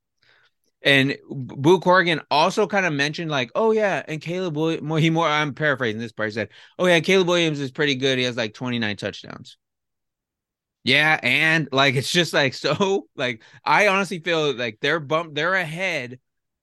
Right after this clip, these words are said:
because of the potential of what Caleb, uh, with Caleb Williams and whatnot, and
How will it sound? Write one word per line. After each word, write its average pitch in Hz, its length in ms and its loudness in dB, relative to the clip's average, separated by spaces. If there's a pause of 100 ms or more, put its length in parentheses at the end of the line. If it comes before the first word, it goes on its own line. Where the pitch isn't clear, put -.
(240)
because 139 300 0
of 143 80 -4
the 143 100 0
potential 131 800 -6
of 120 140 -2
what 123 180 -2
Caleb, 127 440 -6 (120)
uh, 117 180 -2
with 120 300 -2
Caleb 131 320 2
Williams 120 320 0
and 110 80 -2
whatnot, 113 380 -4 (360)
and 113 280 2